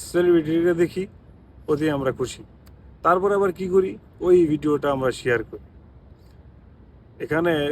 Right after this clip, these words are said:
Facebook, YouTube, TikTok যাই বলেন, বারবার বলা হয়েছে, যেই ভিডিও বেশি দেখবে বা শেয়ার করবে, ওই ভিডিওতে রিচ তত বাড়বে এবং ওই আইডিটা ভাইরাল হবে।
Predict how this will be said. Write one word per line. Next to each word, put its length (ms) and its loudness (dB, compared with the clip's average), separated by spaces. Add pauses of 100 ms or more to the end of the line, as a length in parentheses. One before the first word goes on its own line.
(160)
Facebook, 460 -2 (140)
YouTube, 460 -2 (840)
TikTok 460 -6
যাই 160 0 (100)
বলেন, 220 -2 (1040)
বারবার 360 4
বলা 200 4
হয়েছে, 240 -6 (680)
যেই 160 6 (100)
ভিডিও 260 0 (120)
বেশি 200 -2 (160)
দেখবে 360 0 (1300)
বা 120 2 (260)
শেয়ার 300 4
করবে, 260 0 (200)
ওই 160 0
ভিডিওতে 420 -4
রিচ 180 -4 (120)
তত 160 -4 (160)
বাড়বে 320 0 (600)
এবং 140 -2 (140)
ওই 100 4 (140)
আইডিটা 420 0
ভাইরাল 340 0
হবে। 140 -8